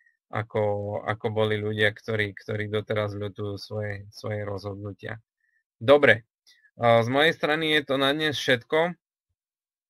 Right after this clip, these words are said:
A, ak máte nejaké otázky, tak dole do chatu kľudne, kľudne môžete niečo napísať, rád zodpoviem. Snažil som sa tento projekt priblížiť čo najlepšie z môjho pohľadu, keďže fakt, že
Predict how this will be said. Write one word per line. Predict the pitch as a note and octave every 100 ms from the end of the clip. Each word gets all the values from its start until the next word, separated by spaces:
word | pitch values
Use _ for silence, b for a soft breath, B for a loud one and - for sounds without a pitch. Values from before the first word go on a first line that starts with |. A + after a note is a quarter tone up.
| _ - - -
A, | A#2 A2+ A2+ A2+ -
ak | B2
máte | B2+ C#3 C#3 D3
nejaké | C#3+ C#3+ - B2
otázky, | A#2 C3 B2 - D3+ D#3+ - -
tak | B2 G#2 A2
dole | A#2 C3 B2
do | A#2+ A#2
chatu | C3+ A#2 A#2
kľudne, | B2+ C3 B2 A#2+ A2+
kľudne | - B2 B2 A#2+
môžete | A#2+ A#2+ B2 A2+
niečo | A#2+ A#2+ C3 A#2+
napísať, | A2 A2 A2+ C3 - C#3 C3+ - _ _ _ A2
rád | A2+ B2 A#2+
zodpoviem. | A#2 A2+ - B2 C#3+ D3 D3+ _ _ _ _ _ _ _ _ _ _ -
Snažil | B2+ C3+ C#3
som | A#2+ C3+
sa | A#2+ B2+ A2+ _ -
tento | B2+ B2 B2
projekt | C3+ C3 B2+ - -
priblížiť | A#2+ B2 B2+ C3 B2+ A#2 _
čo | - B2+ A#2+
najlepšie | A#2+ A#2+ B2+ A#2+ - B2 A2
z | A2+
môjho | B2 C#3 C3+
pohľadu, | A#2 B2 A#2+ A#2+ B2 B2
keďže | A#2+ A2 A#2+ A2
fakt, | B2+ A#2+ A2+
že | A#2 A2+